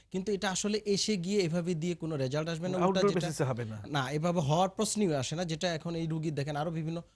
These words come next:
Speaker 1: সমস্যা তৈরি হতে পারে। আসলে স্ট্রোক জনিত প্যারালাইসিসে রুগীকে রেগুলার ন্যূনতম চারবার থেরাপি দিতে হবে।
Speaker 2: আচ্ছা।
Speaker 1: আর এই ক্ষেত্রে থেরাপিটা ডিপেন্ডস করে according to রুগীর অবস্থা অনুযায়ী। আমরা স্ট্রোককে দুভাবে ভাগ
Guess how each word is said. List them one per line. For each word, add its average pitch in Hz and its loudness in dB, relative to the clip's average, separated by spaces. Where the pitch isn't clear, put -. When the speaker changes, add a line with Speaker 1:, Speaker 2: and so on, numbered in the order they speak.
Speaker 1:
সমস্যা 202 0
তৈরি 175 0
হতে 123 -2
পারে। 98 -8
আসলে 196 -2
স্ট্রোক 226 -4
জনিত 202 0
প্যারালাইসিসে 160 -2
রুগীকে 156 -4
রেগুলার 160 -2
ন্যূনতম 202 -2
চারবার 175 -2
থেরাপি 135 -4
দিতে 110 -8
হবে। 92 -8
Speaker 2:
আচ্ছা। - -10
Speaker 1:
আর 135 -4
এই 175 -2
ক্ষেত্রে 196 -4
থেরাপিটা 175 -2
ডিপেন্ডস 170 -6
করে 180 -4
according 196 2
to 202 0
রুগীর 185 0
অবস্থা 143 0
অনুযায়ী। 127 -2
আমরা 160 -4
স্ট্রোককে 185 -6
দুভাবে 151 -2
ভাগ 131 -2